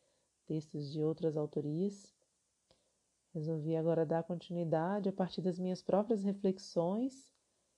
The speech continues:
e compartilhar isso com vocês, iniciando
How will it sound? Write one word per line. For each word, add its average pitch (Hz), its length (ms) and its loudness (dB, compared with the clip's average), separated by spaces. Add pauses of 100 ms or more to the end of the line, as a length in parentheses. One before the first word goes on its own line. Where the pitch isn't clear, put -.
e 190 60 -6
compartilhar 185 720 2
isso - 160 -2
com 180 140 -2
vocês, 175 840 0 (760)
iniciando 208 960 2